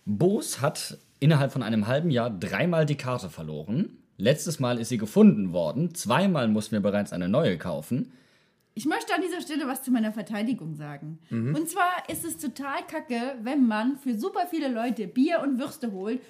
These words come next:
Speaker 2: und dann noch die Karte vorzeigen muss. Ich kann die gar nicht irgendwo hinstecken. Ich muss mir die ja irgendwo in die Taschen tun und dann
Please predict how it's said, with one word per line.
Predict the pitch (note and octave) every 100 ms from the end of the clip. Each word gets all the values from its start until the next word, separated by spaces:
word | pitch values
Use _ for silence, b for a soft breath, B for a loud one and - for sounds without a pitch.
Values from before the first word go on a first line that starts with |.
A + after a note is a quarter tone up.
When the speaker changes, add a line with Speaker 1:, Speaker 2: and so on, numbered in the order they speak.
| _
Speaker 2:
und | A#3+ A3+
dann | G#4+ G4
noch | F#4 F#4
die | D4+
Karte | D4 C#4+ D#4+
vorzeigen | A#3 G#3+ E3+ F#3+
muss. | F3 F#3 b b
Ich | A3+
kann | - F4+ G4+
die |
gar | E4+
nicht | G#4+ E4
irgendwo | F#4 G#4+ D#4+ E4+
hinstecken. | A4 - - B3+ C4+ C#4
Ich | D#4
muss | F4
mir | F#4
die | E4
ja | C#4+
irgendwo | D#4+ F#4+
in | F4
die | D4+
Taschen | - E4 A4 F4
tun | C#4+ D#4+ E4 B B
und | F4
dann | F#4